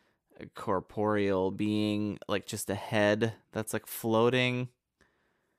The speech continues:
Because whenever sh-, Mindy doesn't like her,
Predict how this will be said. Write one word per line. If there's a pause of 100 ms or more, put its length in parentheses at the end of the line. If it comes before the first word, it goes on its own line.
(1700)
Because
whenever (440)
sh-, (100)
Mindy
doesn't
like
her,